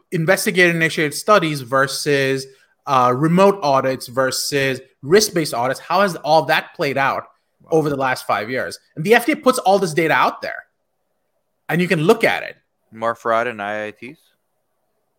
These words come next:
Speaker 1: There's a lot of fraud in I I Ts.
Speaker 2: That's a, that's an issue. Did you see the article, like, maybe a month ago? The amount of fraud at the A M Cs in order to get grants and, or to get, like, peer-reviewed journal published to get grants?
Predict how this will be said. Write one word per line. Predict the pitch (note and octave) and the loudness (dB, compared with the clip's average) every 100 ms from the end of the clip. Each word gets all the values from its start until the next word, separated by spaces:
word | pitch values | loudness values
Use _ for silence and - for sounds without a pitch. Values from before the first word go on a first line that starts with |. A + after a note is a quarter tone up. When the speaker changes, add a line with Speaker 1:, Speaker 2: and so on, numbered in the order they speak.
| _ | _
Speaker 1:
There's | C#3 A#2 | -14 -10
a | |
lot | A2 A#2 | -6 -8
of | - | -6
fraud | G#2+ G2 | -8 -8
in | |
I | F#2+ E2+ | -10 -12
I | F2 | -14
Ts. | F#2 F2 - _ _ _ | -16 -18 -20 _ _ _
Speaker 2:
That's | A2 C#3+ | -8 -4
a, | D#3 E2+ | -4 -4
that's | B2 - | -6 -6
an | C3 | -10
issue. | E3 - A2 | -10 -12 -14
Did | G#2 | -14
you | G#2+ | -18
see | - D3 | -20 -8
the | B2+ | -2
article, | C3+ C#3 - C3+ C3 C3 | -2 -4 -10 -10 -8 -8
like, | B2+ A2+ | -10 -12
maybe | A2 B2 B2 | -14 -12 -12
a | |
month | G#2 A2 C3 | -12 -14 -14
ago? | B2 B2+ C3 _ _ _ _ _ _ _ - | -10 -10 -10 _ _ _ _ _ _ _ -6
The | |
amount | A2 A2 A#2+ | -2 0 -2
of | A2+ | -4
fraud | - A2+ G#2+ A2+ | -4 0 2 0
at | G#2+ | -4
the | G#2 - | -10 -10
A | G#2+ | -10
M | A2 G#2 | -10 -12
Cs | - G#2 G#2 G#2+ - _ _ | -20 -20 -20 -20 -20 _ _
in | G#2+ G2+ | -14 -10
order | G2+ G2+ | -8 -8
to | G2 | -12
get | F2+ G2+ F#2 _ _ _ _ _ | -12 -12 -12 _ _ _ _ _
grants | G#2 G2 G2 G2+ - | -14 -12 -12 -14 -20
and, | F#2+ F#2 F2+ _ _ | -20 -20 -20 _ _
or | G#2+ | -8
to | G2+ | -6
get, | G2 G#2+ G2 | -8 -8 -6
like, | G2+ G2 _ | -6 -10 _
peer-reviewed | - A#2 A2 G2+ G#2+ | -12 -10 -10 -12 -16
journal | G2 G#2+ G#2+ G2+ | -12 -12 -10 -12
published | G2 A2 G#2 G#2+ G#2 - _ | -10 -12 -8 -10 -10 -18 _
to | G#2+ | -12
get | G#2 G2 | -10 -10
grants? | - G#2+ G#2+ _ _ | -12 -12 -12 _ _